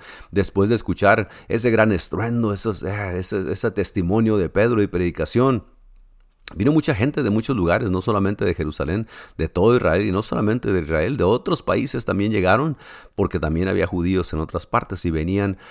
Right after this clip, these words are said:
a cumplir con lo que la ley requería de, a, a Jerusalén. Ahí es donde se tenían que reunir.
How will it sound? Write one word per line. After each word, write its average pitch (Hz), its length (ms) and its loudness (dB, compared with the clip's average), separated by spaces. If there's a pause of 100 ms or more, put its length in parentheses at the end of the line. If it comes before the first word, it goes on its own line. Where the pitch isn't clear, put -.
(160)
a - 120 0
cumplir 87 420 -2
con 87 140 -2
lo 76 120 -2
que - 80 -8
la 73 140 -2
ley 87 240 0
requería 82 580 -4
de, - 260 -8
a, 58 320 -8
a - 40 -8
Jerusalén. 113 580 0
Ahí 76 200 -2
es 220 120 0
donde 147 180 -4
se 104 100 -8
tenían 87 280 -4
que - 100 -6
reunir. 92 400 -4